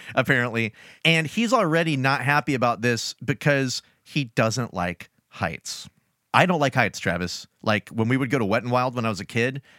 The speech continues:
the stairs going up to the slide, I didn't like 'em because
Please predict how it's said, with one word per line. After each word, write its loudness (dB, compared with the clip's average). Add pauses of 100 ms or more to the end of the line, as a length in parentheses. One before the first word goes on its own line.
the -4
stairs 0
going 0
up 0
to -10
the -8
slide, 0 (480)
I 6
didn't 0
like 2
'em 0
because -2